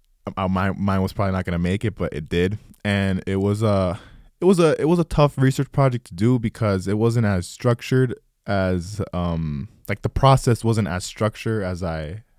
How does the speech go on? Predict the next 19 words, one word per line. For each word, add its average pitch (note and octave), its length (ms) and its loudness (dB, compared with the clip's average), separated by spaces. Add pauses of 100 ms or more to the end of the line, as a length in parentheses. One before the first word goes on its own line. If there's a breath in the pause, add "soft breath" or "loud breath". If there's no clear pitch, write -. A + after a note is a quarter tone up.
(160)
have E2+ 220 -4
experienced G2+ 560 -2
before G#2+ 400 -2
with G2 180 -2
your G2+ 140 -2
class A#2 400 -2
or F#2 100 -4
back E2+ 220 -8
in D#2+ 80 -8
high F2 160 -4
school. G#2 280 -6
So, F2 280 -6 (1000 loud breath)
um, G2+ 640 4 (360)
so C#3+ 80 2
yeah, A#2+ 200 6
like, F#2+ 180 0
I, G#2 160 2
it A2 140 2
was A2+ 440 -2